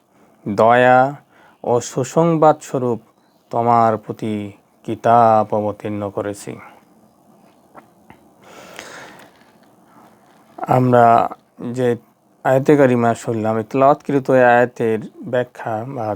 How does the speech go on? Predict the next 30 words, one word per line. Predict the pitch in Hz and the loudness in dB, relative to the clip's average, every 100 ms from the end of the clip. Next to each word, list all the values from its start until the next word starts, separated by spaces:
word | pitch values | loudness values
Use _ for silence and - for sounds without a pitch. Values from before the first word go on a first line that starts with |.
| 101 | -2
তাফসির | 117 - - 127 | -4 -2 -4 0
আমরা | 110 113 107 | 0 0 -6
তাফসির | - 117 - 120 | -8 -10 -8 -8
ইবনে | 113 113 | -6 -4
কাসির | 135 127 131 | -2 -2 -6
থেকে | 135 123 113 | -8 -6 -4
আলোচনা | 110 117 110 | -6 -6 -6
করছি। | 107 107 - 147 - _ _ _ _ _ _ _ _ - _ - - - - - - - _ _ _ - | -6 -8 -8 -8 -8 _ _ _ _ _ _ _ _ -20 _ -20 -20 -20 -20 -20 -20 -20 _ _ _ -2
তাফসির | 135 - 160 | -2 0 2
ইবনে | 165 147 147 | 4 4 2
কাসিরে | 151 - 143 | 0 0 2
বলা | 127 127 131 | 4 4 4
হয়েছে | 120 123 117 | 0 -2 -4
যে | 123 | 0
আল্লাহ | 117 131 165 170 | 0 2 0 -4
সুবহানাহু | - 139 131 | -6 -4 -2
ওয়া | 131 | -4
তাআলা | 120 127 120 113 113 117 139 _ _ _ _ _ _ _ _ | 0 2 4 4 2 2 -2 _ _ _ _ _ _ _ _
তার | 131 135 | 0 2
বান্দা | 131 131 156 160 160 | 4 2 4 4 4
ও | 139 131 | 4 2
রাসূল | 127 123 - 127 120 - _ - | 2 0 -4 -8 -8 -12 _ -10
মুহাম্মদুর | 123 151 147 143 131 123 | -8 -4 -2 -2 -2 -2
রাসূলুল্লাহ | 117 - 123 123 117 123 135 - - - | -4 -4 -4 -2 0 0 0 -2 -8 -2
সাল্লাল্লাহু | 120 117 117 127 135 131 120 | 0 0 2 4 2 0 -2
আলাইহি | 120 123 | -2 -4
ওয়াসাল্লামকে | 113 110 117 113 113 113 110 | -6 -6 -6 -4 -6 -8 -12
সম্বোধন | - 117 117 117 113 | -10 -6 -4 -4 -2
করে | 110 | -2
বলেছেন, | 110 110 110 - 107 | 0 -2 -2 -4 -4